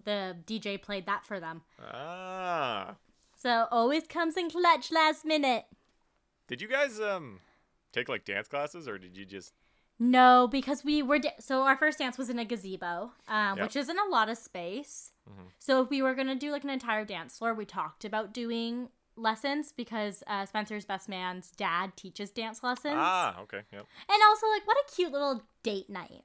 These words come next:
Speaker 1: right?
Speaker 2: Yep. Oh,
Speaker 1: Like,
Speaker 2: totally.
Speaker 1: you, three times before the wedding, you get to go and then you get to practice.
Speaker 2: Yeah.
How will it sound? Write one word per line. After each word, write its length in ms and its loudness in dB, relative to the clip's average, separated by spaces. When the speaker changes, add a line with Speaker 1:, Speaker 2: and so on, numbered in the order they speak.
Speaker 1:
right? 380 2
Speaker 2:
Yep. 80 -4
Oh, 40 -10
Speaker 1:
Like, 260 0
Speaker 2:
totally. 360 0
Speaker 1:
you, 60 -16
three 220 -2
times 500 4
before 300 0
the 100 -6
wedding, 340 -4
you 180 -2
get 220 -6
to 100 -8
go 460 0
and 100 -4
then 140 -4
you 60 -8
get 160 -12
to 60 -18
practice. 600 -8
Speaker 2:
Yeah. 240 -4